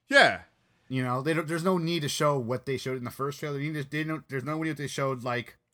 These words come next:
Speaker 2: again in this trailer and, like, a little bit more of they showed in this trailer. It's like, it wasn't necessary. Like, I'm upset that I saw the other robot they fight, you know? It's one of those things I've been waiting for since the first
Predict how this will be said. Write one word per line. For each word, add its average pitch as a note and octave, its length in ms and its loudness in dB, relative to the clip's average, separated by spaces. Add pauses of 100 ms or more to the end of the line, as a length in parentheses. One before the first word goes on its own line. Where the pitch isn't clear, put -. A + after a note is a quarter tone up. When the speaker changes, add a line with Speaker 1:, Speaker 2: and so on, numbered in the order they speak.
(120)
Speaker 2:
again D3+ 340 2
in C3+ 100 0
this C3 180 -2
trailer A2+ 340 -4
and, A2 80 -6
like, A2+ 140 -6
a A#2+ 40 -6
little A#2+ 80 -2
bit A#2 140 -6
more F3+ 100 2
of D#3+ 80 2
they B2+ 60 -4
showed A#2 140 -8
in G#2+ 40 -6
this G#2 100 -8
trailer. F2 260 -12
It's F2+ 120 -14
like, G2 260 -10 (600)
it C3+ 180 -8
wasn't D3 360 -2
necessary. F3+ 840 -2
Like, B2 240 -4
I'm D3 380 4 (100)
upset C3+ 560 -2
that C3 100 -2
I A#2 40 -2
saw B2 180 -2
the B2 120 -2
other B2 120 -2
robot A#2 340 -4
they G#2 100 -4
fight, A#2+ 340 -6 (440)
you A2 120 -2
know? G#2+ 240 -4 (640)
It's D3+ 260 0
one F3+ 140 4
of - 20 4
those G3+ 120 4
things F#3 180 2
I've D3 100 2
been D3+ 140 0
waiting C#3 260 2
for C#3+ 180 0
since C3+ 180 -4
the A#2 80 -6
first - 500 0